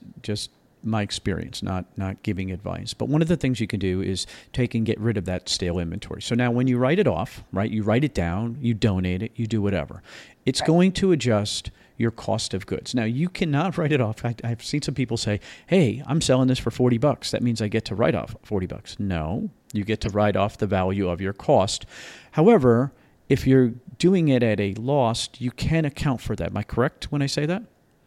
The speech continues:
Speaker 2: Well, yes and no, and I wanna be really careful here because as you and I both know, neither of us are professionals that are engaged to help anyone listening. So run this by your tax professional. But
Speaker 1: Please.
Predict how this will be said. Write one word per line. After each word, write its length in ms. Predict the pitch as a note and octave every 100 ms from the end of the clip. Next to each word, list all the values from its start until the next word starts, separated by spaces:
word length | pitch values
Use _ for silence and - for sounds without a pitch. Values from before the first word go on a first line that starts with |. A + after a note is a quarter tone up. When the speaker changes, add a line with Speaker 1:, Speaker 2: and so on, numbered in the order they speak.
| _ _
Speaker 2:
Well, 460 | A#3 A#3+ A#3+ A#3+ - _ - - - _ _ _ - - - _ _ -
yes 280 | G#3 A3+ -
and 120 | G3+
no, 260 | E3 D#3+ E3
and 100 | F3+
I 60 |
wanna 160 | F3 F3
be 140 | F3 E3
really 240 | E3 A#3
careful 380 | - A3+ - E3
here 260 | D#3+ D3
because 280 | F3 G3 E3
as 260 | D#3+ D#3 - _ -
you 160 | E3+
and 100 | F3
I 80 | E3+
both 280 | E3 E3+ F3
know, 180 | F3 D#3
neither 300 | E3+ E3+ E3+
of 100 | E3
us 240 | D#3+ -
are 340 | E3 D3+ D3+ - _ _ _ _ _
professionals 800 | G#3+ A#3 A3+ A3+ G3 F#3+ G3+ - _ _ _ _ F#3+
that 140 | F3+
are 180 | E3+ D#3+
engaged 440 | F3+ F3+ E3+ -
to 60 | G3+
help 220 | E3 F3+
anyone 300 | F3 F3 F3
listening. 560 | E3 D#3 - D3 C#3 D#3+
So 260 | - E3+ D#3+
run 220 | E3+ E3+
this 140 | E3 -
by 180 | E3
your 120 | D3+ D#3+
tax 320 | D#3+ - -
professional. 640 | E3+ - D#3+ - D#3 D#3
But 140 | D3 E3
Speaker 1:
Please. 460 | G2+ E2 - -